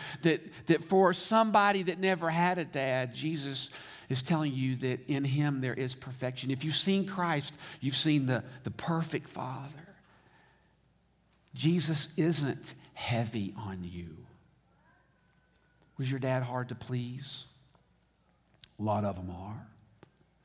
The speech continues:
A lot of men, especially, a lot of men spend their whole lives in careers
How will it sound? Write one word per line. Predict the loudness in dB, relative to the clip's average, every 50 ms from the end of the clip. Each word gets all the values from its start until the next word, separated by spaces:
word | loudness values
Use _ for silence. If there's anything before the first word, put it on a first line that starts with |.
| _ _ _ _ _ _ _ _ _ _ _ _ _ _ _ _ _ _ _ _ _ 0
A | 2
lot | 4 6 6 6 4 4
of | 2 0 2
men, | 2 4 4 4 4 4 2 0 0 -4
especially, | -4 -6 -4 -4 -2 -2 -2 -2 -4 -6 -6 -6 -6 -4 -4 -6 -8 -10 -12 -16 -20 -20 -20 _ _ _ _ _ _ _ _ _ _ _ _ -4
a | -2 0
lot | 0 2 2 2 0
of | 0 -2 -4
men | -4 -2 0 0 0 0 -2 -4 -4 -6
spend | -8 -8 -6 -4 -4 -2 -2
their | -2 -4
whole | -2 -2 0 2 2 2 2
lives | 2 0 0 0 -2 -2 -4 -4 -6 -6 -8 -10 -10 -10 -10 -12 -18 -20 _ _ _ _
in | -4 -2 -2 -2 -4
careers | -6 -8 -6 -4 -4 -2 -2 -2 -2 -4 -6 -8 -10 -10 -10 -10 -10 -10 -12